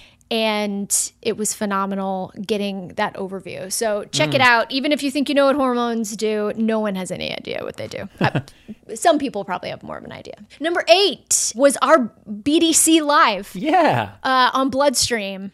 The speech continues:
Speaker 1: at the B D C. It was so good. It was so fun. We had hours and hours of content. I don't know if you guys listened to the Facebook Live,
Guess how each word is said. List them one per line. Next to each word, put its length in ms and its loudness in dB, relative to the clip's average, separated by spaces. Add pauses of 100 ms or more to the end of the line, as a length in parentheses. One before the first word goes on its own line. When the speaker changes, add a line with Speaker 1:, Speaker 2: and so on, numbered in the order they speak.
(140)
Speaker 1:
at 160 2
the 80 0
B 180 2
D 140 2
C. 520 0
It 120 -2
was 180 -2
so 380 2
good. 200 -2
It 60 -4
was 120 -6
so 120 2
fun. 480 -4
We 140 -6
had 180 -4
hours 280 2
and 80 -2
hours 200 0
of 80 -8
content. 500 -6
I 120 -4
don't 120 -6
know 140 -4
if 100 -8
you 80 -12
guys 360 -4
listened 320 0
to 80 -12
the 80 -8
Facebook 460 -2
Live, 460 -4